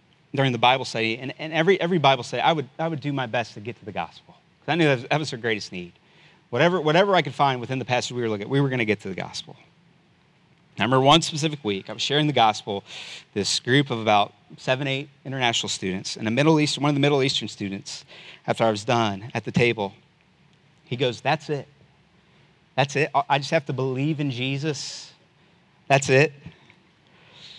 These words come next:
I said, "Yeah, just trust in Jesus.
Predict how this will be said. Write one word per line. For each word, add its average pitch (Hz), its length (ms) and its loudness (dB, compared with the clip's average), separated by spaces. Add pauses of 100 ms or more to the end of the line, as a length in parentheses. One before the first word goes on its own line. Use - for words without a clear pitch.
(400)
I 139 40 -12
said, 117 220 -10 (260)
"Yeah, 131 320 4 (300)
just - 220 -8
trust 156 260 4
in 151 80 0
Jesus. 139 680 -2